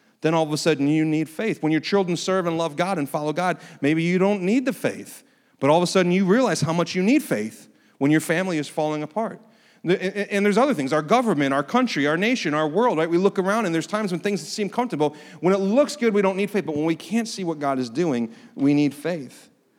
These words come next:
Faith is for when you can't see what God is doing. When I was in college, I did an eight-week, um, internship in Queens, New York City. And,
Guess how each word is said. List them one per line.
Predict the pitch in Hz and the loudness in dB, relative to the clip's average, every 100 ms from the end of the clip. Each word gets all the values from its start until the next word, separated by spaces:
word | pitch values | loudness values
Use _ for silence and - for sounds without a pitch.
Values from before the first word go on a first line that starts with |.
| _ | _
Faith | - 180 185 | -2 0 0
is | 185 | -4
for | - 147 | -6 -6
when | 156 165 | -4 -4
you | 147 | -6
can't | 143 - 156 151 - | -8 -12 -10 -12 -14
see | - 160 131 104 107 _ _ _ - | -14 -8 -8 -8 -12 _ _ _ -18
what | 113 | -10
God | 117 113 | -8 -8
is | 110 | -8
doing. | 160 110 - _ _ _ _ _ _ - | -8 -10 -14 _ _ _ _ _ _ -12
When | 139 | -4
I | 151 | 0
was | 165 | 0
in | 139 | -2
college, | 156 151 131 117 - - - - - | 0 0 0 -4 -10 -18 -20 -20 -10
I | 131 | -4
did | 127 135 | 0 2
an | 117 | 0
eight-week, | 156 147 143 139 127 - - 117 | 0 -2 0 -2 -2 -6 -16 -10
um, | 107 110 | -10 -6
internship | 165 185 - 117 107 120 104 - | -4 -4 -4 -6 -6 -6 -8 -8
in | 107 107 | -6 -6
Queens, | - 131 113 92 95 - - - | -8 -6 -6 -6 -12 -20 -18 -6
New | 110 | -4
York | 110 | -4
City. | - 104 92 - _ _ _ _ _ 127 | -6 -10 -10 -18 _ _ _ _ _ -6
And, | 120 117 113 104 - | -4 -4 -4 -6 -10